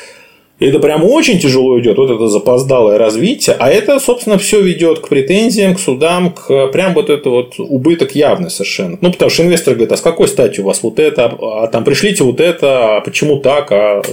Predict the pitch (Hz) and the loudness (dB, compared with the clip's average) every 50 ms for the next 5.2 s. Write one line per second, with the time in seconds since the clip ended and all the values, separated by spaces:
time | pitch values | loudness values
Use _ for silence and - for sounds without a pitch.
0 | - - - - - 139 139 156 190 202 202 - 131 117 113 117 160 170 165 - | -10 -12 -16 -8 -6 -2 -2 0 0 0 0 0 0 -2 0 2 0 0 2 0
1 | 110 - - 185 180 156 - - 143 - 117 131 135 127 - - 107 110 139 175 | -2 0 0 0 0 0 0 0 0 0 2 0 -2 0 0 0 2 2 2 2
2 | - - 185 156 - - 151 151 147 139 135 127 113 - - - - - - - | 2 0 -2 -4 -2 -4 -4 -2 -2 0 0 0 -2 -4 -10 -20 -20 -20 -20 -20
3 | - - - _ _ _ - 139 135 - - 139 135 143 147 127 107 - - 117 | -20 -20 -20 _ _ _ -4 -4 -4 -2 0 0 0 2 2 2 0 0 -4 -4
4 | 113 110 - 127 117 107 104 98 98 101 95 101 107 107 104 104 107 101 - - | -4 -2 -2 -2 0 0 0 -2 -2 -2 -2 -2 -2 -2 -2 -2 -2 -4 -4 -6
5 | - - - | -6 -8 -12